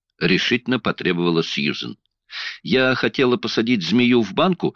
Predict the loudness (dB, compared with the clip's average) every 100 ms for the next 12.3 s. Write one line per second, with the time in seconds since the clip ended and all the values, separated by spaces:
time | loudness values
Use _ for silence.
0 | -8 -14 -2 -2 0 0 0 -2 0 -4
1 | -2 -2 -2 -6 _ _ _ _ -4 2
2 | 2 2 2 0 0 0 2 2 -2 _
3 | -2 0 2 0 2 0 2 2 0 -4
4 | _ _ _ _ _ _ _ _ _ _
5 | _ _ _ _ 0 0 0 2 2 2
6 | 4 4 4 4 4 4 4 2 0 0
7 | 2 2 2 0 -2 -4 -10 _ -14 -8
8 | -6 -4 -2 -4 -4 0 2 2 -4 -20
9 | _ 0 2 2 -2 -2 -4 -4 -4 -2
10 | 0 0 -2 -8 -14 -4 -4 0 -2 -2
11 | -4 -4 -4 -6 -2 -4 -2 -6 -6 -10
12 | -10 -12 -14